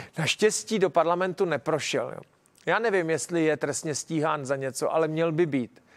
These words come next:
Protože třeba teď, aby přivolal, eh, jako takovou tu nenávist, jo, takový ten vzdor u těch lidí, které, které život zklamal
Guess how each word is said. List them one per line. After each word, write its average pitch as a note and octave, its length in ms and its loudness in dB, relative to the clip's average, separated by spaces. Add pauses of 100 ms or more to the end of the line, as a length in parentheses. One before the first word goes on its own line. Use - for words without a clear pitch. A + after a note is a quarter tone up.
(360)
Protože C#3+ 200 0
třeba F3 360 2
teď, B2+ 400 0
aby D#3 180 2
přivolal, F3 580 4 (1500)
eh, C#3 40 -12 (200)
jako - 260 -6 (180)
takovou E3 240 0
tu - 120 -4
nenávist, E3 800 -2
jo, C3+ 140 2
takový D#3+ 260 0
ten F3 180 -2
vzdor E3 360 2
u D#3+ 60 0
těch - 280 -2 (380)
lidí, D#3+ 260 2
které, E3+ 300 0
které E3+ 360 2
život E3+ 300 0
zklamal D#3 680 0